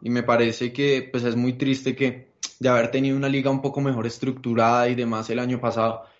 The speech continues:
este año volvamos a una, prácticamente una liguilla de tres meses, porque va a ser muy cortica, va a ser muy rápida.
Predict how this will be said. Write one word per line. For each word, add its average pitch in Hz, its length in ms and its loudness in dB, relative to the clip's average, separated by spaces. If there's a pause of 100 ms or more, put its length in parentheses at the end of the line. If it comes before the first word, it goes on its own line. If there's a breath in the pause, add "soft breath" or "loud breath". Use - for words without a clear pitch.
este - 220 -2
año 127 180 4
volvamos 120 340 0
a 113 60 -2
una, 120 380 -2 (220)
prácticamente 131 540 0
una 127 120 2
liguilla 123 420 2
de 127 100 2
tres 117 240 -2
meses, 123 460 -4 (260 soft breath)
porque 123 220 -2
va 113 60 4
a - 20 0
ser 117 120 -2
muy 127 160 -2
cortica, 123 420 -4
va 120 80 2
a - 20 0
ser 117 140 -2
muy 123 140 0
rápida. 123 580 0